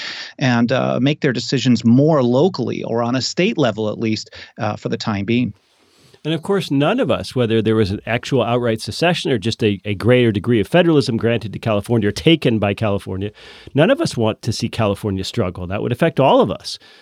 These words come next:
Speaker 2: Uh, we have a, a highly interconnected, interdependent economy, for example. Um, no matter what business you're in, you're pro-, you're probably either selling or buying tangentially, uh, fr-, and certainly from the knowledge sector based in Silicon Valley. There's this,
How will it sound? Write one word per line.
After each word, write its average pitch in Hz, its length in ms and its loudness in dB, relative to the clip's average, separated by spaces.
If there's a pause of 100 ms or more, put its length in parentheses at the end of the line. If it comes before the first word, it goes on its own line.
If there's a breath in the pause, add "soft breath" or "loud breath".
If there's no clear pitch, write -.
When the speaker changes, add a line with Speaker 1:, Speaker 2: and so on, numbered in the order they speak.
(280 soft breath)
Speaker 2:
Uh, 98 240 -6
we 110 240 -4
have 110 260 0
a, 110 220 0
a 107 80 -2
highly 127 420 2
interconnected, 123 640 0
interdependent 127 600 0
economy, 131 600 -2 (400 soft breath)
for 110 140 -2
example. 92 720 -6
Um, 95 320 -6
no 95 80 -6
matter 113 220 0
what 170 180 2
business 113 420 0
you're 98 140 -4
in, 90 160 -6
you're 90 120 -8
pro-, 107 240 -10
you're 101 120 -14
probably 104 500 -6
either 101 220 -4
selling 131 460 2
or 110 80 2
buying 120 500 0 (240 loud breath)
tangentially, 143 880 2 (540 loud breath)
uh, 107 360 0
fr-, - 220 -10
and 113 200 -2
certainly 151 300 2
from 131 180 0
the 117 100 2
knowledge 131 440 2
sector 135 460 -2
based 120 400 -2
in 113 60 -4
Silicon 117 400 -2
Valley. 139 240 2
There's 117 220 0
this, 135 180 0